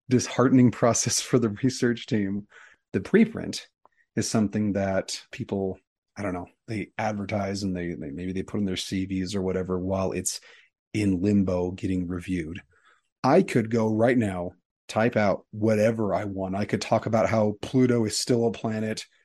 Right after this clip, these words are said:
and just make up some, some mumbo jumbo science and just put it in, but, like, have it formatted exactly like a publication would look like, and then put it up online and then just say, "That's a preprint."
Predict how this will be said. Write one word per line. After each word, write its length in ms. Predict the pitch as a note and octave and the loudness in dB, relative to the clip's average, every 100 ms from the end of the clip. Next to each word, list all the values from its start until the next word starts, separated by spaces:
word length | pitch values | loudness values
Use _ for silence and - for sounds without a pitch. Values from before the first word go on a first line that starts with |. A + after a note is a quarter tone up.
| _ _ | _ _
and 240 | A2 G2+ G2 | 0 2 2
just 160 | F#2+ | 0
make 340 | G2+ G#2 B2+ B2+ | 2 4 4 2
up 160 | A#2 | 0
some, 480 | - A#2 G2+ F#2+ F2+ - | -2 -2 -2 -2 -6 -10
some 300 | - G#2 G2 | -8 -2 2
mumbo 340 | G#2+ A#2+ A#2+ A#2 | 4 4 4 0
jumbo 360 | A2+ A2 A2+ | 0 0 0
science 680 | G#2+ A2+ G2+ F#2+ E2+ - - _ - | 0 -2 -2 -6 -8 -8 -10 _ -2
and 100 | G#2 | 0
just 160 | F#2 - | 0 4
put 160 | B2+ | 6
it 40 | B2+ | 6
in, 180 | A2+ F2 | 4 2
but, 120 | A#2 | 2
like, 140 | G#2+ G#2+ | 2 2
have 180 | D3 D3+ | 2 0
it 80 | G#2 | 0
formatted 520 | - D3+ B2+ G2 F#2+ | 4 6 6 2 -6
exactly 500 | F#2+ G#2 B2 - A#2+ | -4 0 0 0 -2
like 220 | G#2 - | -2 -4
a 60 | F2+ | -2
publication 560 | B2+ A#2 G#2 G#2+ - | -2 0 0 -2 -2
would 100 | G2 | -2
look 180 | G#2+ A#2+ | -2 0
like, 300 | F2+ D#2+ - _ _ _ _ - | 0 -2 -4 _ _ _ _ 0
and 140 | A2 | 2
then 100 | G2+ | 2
put 200 | - C#3 | 2 2
it 60 | C3+ | 4
up 160 | B2+ | 4
online 600 | A#2+ G#2+ A2 A#2 F#2+ F#2+ - _ _ | 2 2 2 2 0 -6 -12 _ _
and 140 | A2 G#2+ | 2 2
then 80 | G2+ | 2
just 160 | G2 | -2
say, 120 | G#2+ | -4
"That's 200 | G2 B2+ | -4 -4
a 60 | G#2+ | -4
preprint." 560 | - B2 G2 G2+ D#2 | 0 0 0 -4 -8